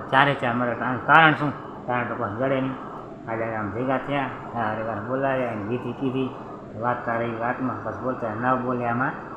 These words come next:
નવ ગુણા બોલ્યા. એટલે ખબર પડે એટલે બોલે, ના બોલે, આમાં ના બોલે, વાત નહીં.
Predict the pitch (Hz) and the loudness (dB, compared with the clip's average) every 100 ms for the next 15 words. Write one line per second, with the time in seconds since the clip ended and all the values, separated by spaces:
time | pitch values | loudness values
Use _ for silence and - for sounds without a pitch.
0 | - 135 131 123 117 107 131 147 135 117 | -4 0 2 2 0 0 2 4 2 0
1 | - - - - - - - - - - | -6 -12 -14 -14 -16 -12 -12 -12 -12 -14
2 | - - 113 113 107 101 - 135 120 110 | -14 -12 -10 -4 -4 -4 0 0 0 -2
3 | 113 113 110 123 120 117 113 107 104 117 | -4 -4 -2 -2 -2 -2 -4 -4 -2 0
4 | 127 107 101 98 104 - 98 95 | 2 0 -4 -6 -6 -8 -10 -10